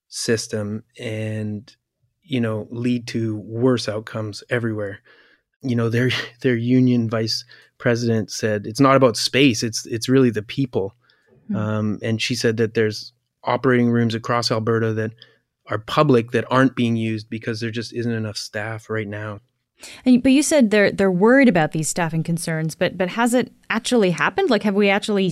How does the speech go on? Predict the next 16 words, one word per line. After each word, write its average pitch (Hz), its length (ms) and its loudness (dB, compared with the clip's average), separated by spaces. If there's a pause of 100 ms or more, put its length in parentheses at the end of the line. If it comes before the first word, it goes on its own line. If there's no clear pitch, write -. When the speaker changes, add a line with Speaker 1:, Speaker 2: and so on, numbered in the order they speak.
Speaker 2:
seen 202 400 2
this 185 160 0
become 185 360 -4
an 175 80 0
issue? 170 280 -4 (720)
Speaker 1:
In 147 160 4
Alberta 135 680 6
specifically, 165 960 0 (360)
those 127 340 0
surgeries 127 760 2
remain 123 680 4 (180)
mostly 123 720 0 (220)
cataracts. 123 800 -4 (560)
And 117 480 -2 (220)
apparently 127 840 2
the 113 560 -2